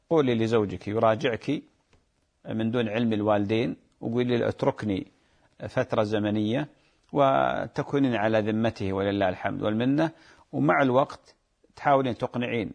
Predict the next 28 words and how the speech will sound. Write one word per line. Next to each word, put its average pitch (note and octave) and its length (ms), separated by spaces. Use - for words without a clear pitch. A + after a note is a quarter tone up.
الوالدين. A#2 560
آه، A#2 220
هو A#2+ 320
زوجك A2 460
يحاول A2 440
أنه G#2+ 580
يتواصل A#2+ 680
مع G#2 280
الوالدين، A2+ 640
يعتذر A#2 520
عن G#2 180
الخطأ A2+ 400
اللي G#2+ 140
صدر G#2+ 360
منه، G#2+ 400
يعتذر A2+ 520
عن A2 400
المعاملة A2 680
السيئة G#2+ 640
اللي A#2+ 160
كان A2+ 260
يعاملك A2 560
مثلًا، G#2+ 480
يعتذر E3 480
عن C#3 160
الشيء E3 420
اللي C#3 180
سبب D#3+ 480